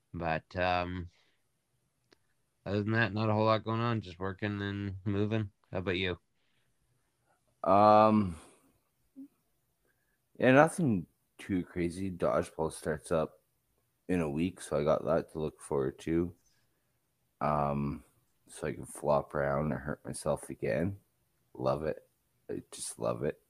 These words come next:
Speaker 2: It's a great time. Um, tomorrow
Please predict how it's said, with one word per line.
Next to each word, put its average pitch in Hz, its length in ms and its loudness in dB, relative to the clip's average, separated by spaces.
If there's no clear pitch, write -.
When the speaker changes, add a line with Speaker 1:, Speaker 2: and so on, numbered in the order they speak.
Speaker 2:
It's - 120 -20
a - 80 -20
great - 180 -4
time. 67 320 -4
Um, 98 580 8
tomorrow 101 1000 10